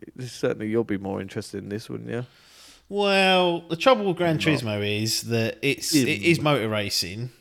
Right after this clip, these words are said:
Speaker 2: which is good, but it's,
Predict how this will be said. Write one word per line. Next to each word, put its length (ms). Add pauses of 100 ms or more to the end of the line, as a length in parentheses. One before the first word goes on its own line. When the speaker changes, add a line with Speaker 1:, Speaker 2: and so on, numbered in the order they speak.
Speaker 2:
which 220
is 100
good, 480 (520)
but 260
it's, 540